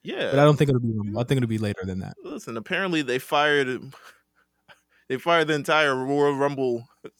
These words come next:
Speaker 1: thing, so there's no, there's not enough participants for the Royal Rumble, according to the internet. Um,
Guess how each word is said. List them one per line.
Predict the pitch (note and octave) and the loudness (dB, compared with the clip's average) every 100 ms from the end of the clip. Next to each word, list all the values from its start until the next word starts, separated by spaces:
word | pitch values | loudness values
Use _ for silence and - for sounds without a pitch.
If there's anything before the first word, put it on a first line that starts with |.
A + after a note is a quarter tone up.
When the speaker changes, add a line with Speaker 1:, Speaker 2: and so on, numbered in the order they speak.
| - | -8
Speaker 1:
thing, | D#3+ D3+ A#2 G#2+ | 0 2 2 -4
so | B2 A#2 | -6 -2
there's | C3+ C3+ | -2 -2
no, | C3+ C3 - - - | -2 -4 -6 -14 -8
there's | B2+ | -4
not | C#3+ | 0
enough | C#3+ C#3 | 0 0
participants | C#3+ C3+ C3+ D3 C3+ C3 | -2 -2 -4 -6 -10 -6
for | B2 | -4
the | |
Royal | A#2 A2+ A#2 | -2 -2 -2
Rumble, | A#2+ C3 F2 | -4 -6 -10
according | F#2 A2+ A2 | -8 -6 -6
to | G#2 | -8
the | F#2 | -10
internet. | G2+ G2+ D#2+ - - _ _ _ _ _ _ | -10 -12 -14 -16 -20 _ _ _ _ _ _
Um, | F2+ D#2 D2 D2+ | -8 -8 -10 -16